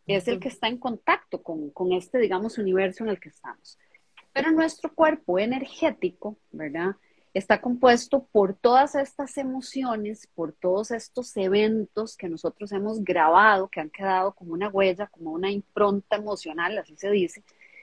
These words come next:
Speaker 1: a partir de todas las vivencias que hemos tenido, a partir de toda la serie, digamos, de de creencias, de programas, de toda la parte cultural y social en la cual hemos vivido inmersos. Entonces, me parece primero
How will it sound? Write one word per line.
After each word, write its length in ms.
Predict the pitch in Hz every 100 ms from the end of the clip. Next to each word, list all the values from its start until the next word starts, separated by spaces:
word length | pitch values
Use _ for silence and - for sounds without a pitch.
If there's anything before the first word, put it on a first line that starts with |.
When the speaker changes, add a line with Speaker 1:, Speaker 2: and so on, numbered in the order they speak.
| - _ _ -
Speaker 1:
a 120 | -
partir 340 | 240 233 262 240
de 100 | 311
todas 320 | - 294 285
las 140 | 294
vivencias 540 | 240 262 226 233 254 -
que 100 | 190
hemos 240 | 170 190
tenido, 360 | - 233 185 190
a 40 |
partir 480 | - 165 - 190 190
de 120 | 190 226 _
toda 360 | 220 214 220
la 160 | 240 196
serie, 500 | - 208 196 208 226
digamos, 580 | 196 180 180 196 208 180
de 560 | 185 180 190 208 180 147 _ _ - - _ -
de 80 |
creencias, 800 | 320 330 262 226 226 - 226 226
de 80 | 190
programas, 920 | - 180 190 208 202 208 208 208 190
de 100 | 165
toda 280 | - 190 208
la 80 | 226
parte 280 | 214 208
cultural 440 | - 220 214 185 180
y 20 |
social 320 | 220 214 175
en 80 | 196
la 60 | 180
cual 280 | - 123 180
hemos 400 | 165 160 180 180
vivido 380 | 160 147 156 202 180
inmersos. 640 | 151 156 147 - - -
Entonces, 560 | 165 233 247 269 320 - _ _ _ _ _ _ _ _ -
me 260 | 254 247
parece 380 | - 226 247 285
primero 640 | - 262 247 262 277 370